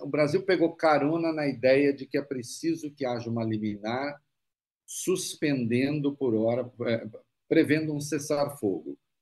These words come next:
pra pôr fim ao morticínio. É, a questão é muito complexa. Eu acho que o Brasil não deveria ter pegado carona,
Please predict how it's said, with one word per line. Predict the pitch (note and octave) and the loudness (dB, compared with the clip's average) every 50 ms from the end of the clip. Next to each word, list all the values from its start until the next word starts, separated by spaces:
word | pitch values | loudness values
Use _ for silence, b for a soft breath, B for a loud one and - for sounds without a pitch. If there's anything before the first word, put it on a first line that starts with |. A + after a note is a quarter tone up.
| _ _ _ | _ _ _
pra | A#2+ A2+ | -2 -2
pôr | A#2 - C3 A#2+ | 0 0 0 -2
fim | A2 B2+ - - C3+ C3 C3+ | -2 -4 -6 -6 -4 -2 -2
ao | C3 | -2
morticínio. | C3 B2+ B2+ B2 B2 B2+ B2+ B2+ A#2+ - - - _ - - - A2 F#2+ F2 E2 D2+ C#2+ - _ _ _ _ _ _ _ _ _ _ _ _ _ _ _ _ _ _ _ - A#2+ | -2 -2 -4 -4 -6 -8 -10 -12 -14 -14 -16 -20 _ -16 -8 -4 -4 -4 -4 -4 -8 -10 -14 _ _ _ _ _ _ _ _ _ _ _ _ _ _ _ _ _ _ _ 0 4
É, | B2+ B2+ B2+ B2+ | 4 6 4 4
a | C3 D3+ | 2 0
questão | D3+ - D#3+ D3+ D3+ - - E3 E3+ F3 F3 F3 - - | 0 2 0 0 0 0 0 2 2 2 2 0 -2 0
é | D3 D3 D3 C#3+ C#3+ | 2 6 8 8 8
muito | C#3 C#3+ D3+ E3 E3 D#3+ - | 6 6 4 2 2 2 0
complexa. | - D#3+ D3 C#3 A#2+ A2 G#2+ - - | -4 -4 -2 0 0 0 0 2 4
Eu | E3 D#3+ | 4 6
acho | D#3 D#3+ D3+ - | 6 4 2 0
que | - | -2
o | D#3+ | 0
Brasil | C#3+ C#3+ C#3+ C3+ - D3+ D3+ | 2 4 2 2 2 0 -2
não | D3+ D#3+ E3+ F#3+ G3+ G#3+ G#3 | -2 0 2 2 2 2 4
deveria | E3+ E3 C#3+ A#2+ C3 A#2 A#2 A#2 A2+ A2 | 4 4 4 2 2 0 2 0 0 -2
ter | - A2+ A2 G#2 G2+ G2 F#2+ F#2 F2+ F2+ _ | -2 -2 0 0 0 0 -2 -2 -4 -4 _
pegado | A2+ G#2+ G2+ G#2+ G2+ - - | -6 -4 -4 -4 -6 -6 -6
carona, | - A#2 A2 G#2+ G#2+ G#2 G#2 G#2 A2 A2 A2+ A#2+ C3 C#3+ G3+ G#3 | -4 -2 0 0 0 0 0 0 0 0 0 -2 -2 -4 -6 -10